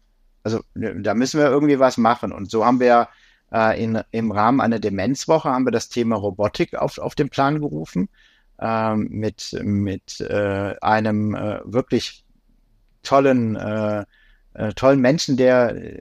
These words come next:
der Robotik sich verpflichtet hat. Wir haben ein Projekt aufgelegt, an so einem Projekttag, ähm, haben mal die Unterschiedlichkeiten festgestellt. Also du, du sagst es ja, äh, es gibt den Saugroboter, den hat, haben schon viele Haushalte.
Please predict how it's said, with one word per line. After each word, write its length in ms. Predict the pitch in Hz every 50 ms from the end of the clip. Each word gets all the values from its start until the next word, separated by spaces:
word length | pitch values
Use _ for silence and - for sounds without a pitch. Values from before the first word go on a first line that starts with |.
| - - -
der 260 | - - - 113 113
Robotik 500 | 104 110 113 110 127 135 - - 127 -
sich 160 | - 131 120
verpflichtet 600 | - 120 110 - - - 165 - - - - -
hat. 140 | 156 151 -
Wir 60 | -
haben 140 | 127 120 117
ein 120 | 107 101 -
Projekt 420 | - - 117 113 123 123 - -
aufgelegt, 640 | 82 123 151 151 - - 143 135 139 143 135 -
an 140 | - 113 107
so 120 | 107 107 110
einem 120 | 113 -
Projekttag, 720 | - - 113 117 151 156 - - - 143 139 135 - - _ _ _ _ _ _ _ _ _ -
ähm, 460 | 110 117 113 110 110 107 95 - -
haben 160 | 139 151 156
mal 140 | 143 127 127
die 100 | 127 127
Unterschiedlichkeiten 1080 | - 165 160 208 233 277 208 - - 156 - - 113 - - - 104 101 98 - -
festgestellt. 800 | - - - 90 - - - - - - - 90 87 82 82 - -
Also 200 | 101 101 104 78
du, 220 | 76 90 113 113 - -
du 120 | 104 110 107
sagst 300 | 98 110 117 131 - -
es 100 | 127 -
ja, 140 | 98 92
äh, 260 | 80 - - - 104 - -
es 180 | - 107 -
gibt 180 | - - 127 -
den 120 | 143 123
Saugroboter, 720 | 110 110 110 120 135 - - 110 107 101 104 87 - 92 87
den 300 | 98 113 117 113 - -
hat, 320 | 95 113 123 - - - - _ - - - _ 50 50
haben 240 | 50 104 117 123 123
schon 140 | - 117
viele 300 | 110 - 131 123 117 113
Haushalte. 520 | 101 113 113 113 - 113 95 92 - 95